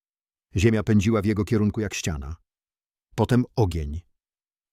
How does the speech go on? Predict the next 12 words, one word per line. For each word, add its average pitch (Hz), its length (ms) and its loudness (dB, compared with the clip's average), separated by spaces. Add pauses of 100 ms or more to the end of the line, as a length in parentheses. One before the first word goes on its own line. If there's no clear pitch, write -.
Ogłuszający 117 760 2
wybuch 92 340 2
za 82 160 -4
nim. 73 240 -8 (760)
Był 113 220 6
w - 120 -10
powietrzu, 95 600 -2 (480)
ledwo. 80 540 -2 (840)
Nie 107 120 6
spojrzał 117 420 0
w - 120 -10
tył, 101 340 2